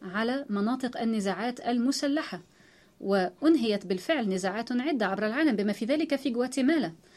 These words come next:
الأمم المتحدة عملت بكل نشاط من أجل رفاه الشعوب في شتى أنحاء العالم. أحرز تقدم كبير بفضل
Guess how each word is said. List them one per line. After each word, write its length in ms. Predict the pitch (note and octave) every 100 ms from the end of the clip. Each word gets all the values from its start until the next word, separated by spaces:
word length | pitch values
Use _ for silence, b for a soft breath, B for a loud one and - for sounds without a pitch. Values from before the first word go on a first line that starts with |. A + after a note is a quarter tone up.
| B B B
الأمم 480 | G3+ G3+ A3+ A3 G#3
المتحدة 840 | - B3 A3 G#3+ C4 A3 F3+ F3 -
عملت 560 | E3+ A3 A#3+ A3 G#3+ F#3
بكل 500 | G3+ F4+ F4 A#3+ G#3
نشاط 720 | F#3 - A3+ A#3+ - - A#3+
من 200 | G#3+ G#3+
أجل 300 | A3+ B3+ A3+
رفاه 420 | G3 A3 A#3+ G3 -
الشعوب 440 | B3 - G#3+ A#3 C4
في 120 | F#3+
شتى 300 | - C#4+ -
أنحاء 680 | G3+ G3 - C4 C4 A#3 -
العالم. 600 | A#3+ A3+ D4 G#3+ F3+ F3+ F3+ B B
أحرز 260 | D4 C4+ A3
تقدم 440 | G#3 G3+ A3+ A3
كبير 400 | G3+ G3 B3 E4
بفضل 580 | G3+ G3+ B3+ A3 A3 G#3+